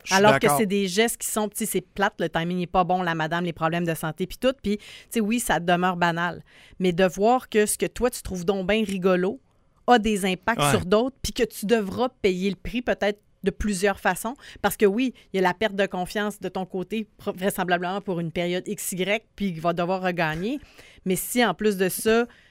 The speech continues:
Speaker 2: comment ça, ça va être géré autour, il va les voir, les impacts, là.
Speaker 1: Je veux, euh, saluer tous les parents
Speaker 2: Hey,
Speaker 1: inquiets
Speaker 2: vous êtes cool.
Speaker 1: qui nous écoutent,
Speaker 2: Ouais.
Speaker 1: parce que la question qui revient le plus,
Speaker 2: Il y a quel
Speaker 1: c'est
Speaker 2: âge ?
Speaker 1: il y a quel âge, hein ?
Speaker 2: Avec
Speaker 1: Juste,
Speaker 2: la panique ?
Speaker 1: juste savoir,
Speaker 2: <laughs>
Speaker 1: juste savoir
Speaker 2: Moi,
Speaker 1: à
Speaker 2: c'est
Speaker 1: quoi
Speaker 2: quand ?
Speaker 1: m'attendre.
Speaker 2: Ouais.
Speaker 1: Il, il pogne douze ans au mois de novembre.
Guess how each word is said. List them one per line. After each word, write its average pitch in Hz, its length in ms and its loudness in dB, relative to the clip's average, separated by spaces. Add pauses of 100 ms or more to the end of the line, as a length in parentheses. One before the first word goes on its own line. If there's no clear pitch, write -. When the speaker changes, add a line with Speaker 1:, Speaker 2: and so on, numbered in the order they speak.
(140)
Speaker 2:
comment 185 180 2
ça, 190 220 0
ça 175 160 0
va 180 80 2
être 170 60 -2
géré 175 260 0
autour, 226 260 -2
il 175 80 -8
va 185 80 0
les 185 120 0
voir, 185 260 -2
les 214 120 -2
impacts, 214 360 -4
là. 214 140 -2
Speaker 1:
Je 120 140 -2
veux, 170 360 6
euh, 120 520 2
saluer 151 460 2
tous 220 140 -2
les 233 120 0
parents 143 280 2
Speaker 2:
Hey, 156 160 -2
Speaker 1:
inquiets 233 180 4
Speaker 2:
vous - 60 6
êtes - 180 4
cool. 226 180 2
Speaker 1:
qui 175 140 2
nous 151 240 2
écoutent, 190 240 4
Speaker 2:
Ouais. 220 160 -2 (140)
Speaker 1:
parce - 180 2
que 170 80 -2
la 147 160 0
question 175 380 0
qui - 120 -4
revient 135 280 -2
le 127 60 -6
plus, 190 260 0
Speaker 2:
Il - 20 4
y 311 40 6
a 370 120 8
quel 349 120 6
Speaker 1:
c'est 269 40 6
Speaker 2:
âge ? 311 220 4
Speaker 1:
il 165 80 -2
y 175 60 6
a 165 60 4
quel 175 280 2
âge, 190 320 4
hein ? 208 220 4
Speaker 2:
Avec 240 160 10
Speaker 1:
Juste, 294 120 12
Speaker 2:
la 294 120 12
panique ? 311 420 10
Speaker 1:
juste - 220 12
savoir, 220 540 10 (120)
Speaker 2:
<laughs> 302 100 4
Speaker 1:
juste 240 240 8
savoir - 460 10
Speaker 2:
Moi, - 60 8
Speaker 1:
à - 40 8
Speaker 2:
c'est 359 80 6
Speaker 1:
quoi 208 160 6
Speaker 2:
quand ? 311 80 10 (120)
Speaker 1:
m'attendre. 339 260 6
Speaker 2:
Ouais. 427 100 6 (400)
Speaker 1:
Il, 190 220 2
il 175 100 4
pogne 214 320 6
douze 202 380 4
ans 208 160 2
au 160 40 -2
mois 147 200 -2
de 143 60 -4
novembre. 123 420 -2